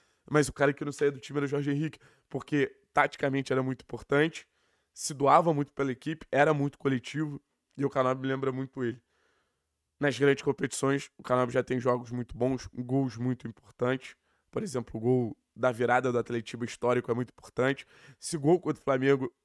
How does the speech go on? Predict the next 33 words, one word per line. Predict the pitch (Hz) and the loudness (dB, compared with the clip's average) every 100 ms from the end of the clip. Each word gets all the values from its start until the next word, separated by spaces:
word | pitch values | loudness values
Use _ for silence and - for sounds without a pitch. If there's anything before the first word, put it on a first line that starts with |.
| - | 0
querendo | 135 135 139 | 2 4 4
ou | 135 | 2
não, | 131 127 - | 2 0 0
é | 127 | -2
muito | 131 143 | -2 -8
importante. | - 120 - 113 127 - - _ _ _ _ _ _ _ _ _ _ | -8 -10 -6 -4 -4 -6 -18 _ _ _ _ _ _ _ _ _ _
O | 139 | -2
gol | 131 139 | 4 6
do | 185 208 | 6 2
Canóbio | 165 135 123 143 156 - - - | 2 4 4 2 0 -8 -12 2
mantém | 185 175 - 143 180 | 4 4 2 0 0
a | 175 | -4
gente | 160 175 - | -6 -8 -8
vivo | 143 143 160 | -10 -8 -4
na | 160 | -6
Copa | - 143 147 | -6 -10 -4
do | |
Brasil. | 151 180 165 127 _ _ | 0 0 0 -6 _ _
Dois | 147 143 156 139 | -4 2 2 4
a | 123 | 2
zero | 120 156 151 - _ - | 4 4 4 0 _ 0
ia | 127 | 0
ser | - | 2
muito | 147 143 143 156 147 - | 0 2 0 0 -2 -8
difícil | 143 - 117 - | -18 -14 -12 -2
virar | 120 117 | 0 2
na | 117 | 0
Baixada. | 107 117 120 98 _ _ _ | -4 -6 -8 -12 _ _ _
Dois | 135 147 139 | -4 -2 2
a | 135 | 2
um, | 156 - _ | 0 -6 _
extremamente | - - 147 147 139 120 - | -16 -2 4 4 4 0 -6
possível. | 135 - 160 120 | -10 -6 -6 -6